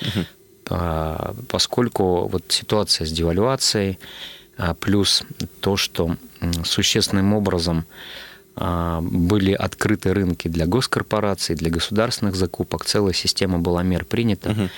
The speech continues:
Speaker 2: А, занимается этим госкорпорация малого и среднего бизнеса. Полтора триллиона рублей гарантированный спрос на производственную продукцию российских предприятий.
Speaker 1: М.
Speaker 2: Э, если говорить о микробизнесе,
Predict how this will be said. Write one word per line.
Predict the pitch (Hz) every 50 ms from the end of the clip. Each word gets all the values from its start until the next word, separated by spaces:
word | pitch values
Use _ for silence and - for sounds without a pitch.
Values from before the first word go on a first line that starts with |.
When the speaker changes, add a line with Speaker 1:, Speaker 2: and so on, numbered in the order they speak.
| - - - - - - - - - -
Speaker 2:
А, | - - 85 85 85 80 80 82 82 - -
занимается | 85 92 95 104 104 104 95 90 - - - 90
этим | - - 92
госкорпорация | 90 92 - - - - 92 - 92 92 90 - - 92 87
малого | 92 95 92 90 90 90
и |
среднего | - - - 98 92 98 101 104 107
бизнеса. | 113 143 147 135 120 107 - - - 87 87 - - - - - - -
Полтора | - 98 95 - - 117 131 120
триллиона | - - 107 101 104 107 110 107 101 98 95
рублей | 95 98 101 113 135 151 185 208 - - - - - - _ _ - _ _ _ - -
гарантированный | 95 104 107 107 107 104 95 - 139 147 139 120 104 98 92 90 90 87 87
спрос | - - - - 95 143 151 - - - - - - - - - 98
на | 92 92 95 98 110 113
производственную | 104 - - 98 95 92 98 104 101 - - 92 87
продукцию | 82 - 98 92 92 110 110 - - - 90
российских | 87 87 - - 95 - - - - -
предприятий. | - 95 - - 92 92 87 82 80 - - - -
Speaker 1:
М. | - 120 107 92 - - - - - - - - - - - - - - - - -
Speaker 2:
Э, | - - - - - - - - 165 147 90 90 87 87 87 - - - - - - 120
если | 117 123 85 92 120 131 - - 131
говорить | 120 127 127 131 135 135 123 -
о | 135
микробизнесе, | 160 190 202 - 151 131 120 113 107 95 90 85 85 - - - 82 82